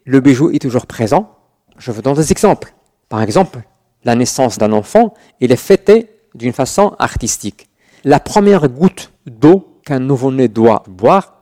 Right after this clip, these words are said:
il est lui donné par une bague en argent ou bien une petite, euh, plaquette en argent et tout ça.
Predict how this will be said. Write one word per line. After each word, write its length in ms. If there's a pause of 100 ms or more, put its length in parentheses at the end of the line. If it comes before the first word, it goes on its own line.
(280)
il 140
est 40
lui 380
donné 400 (160)
par 340
une 240
bague 400
en 100
argent 520 (280)
ou 80
bien 140
une 160
petite, 380
euh, 1300 (100)
plaquette 380
en 80
argent 260
et 60
tout 100
ça. 220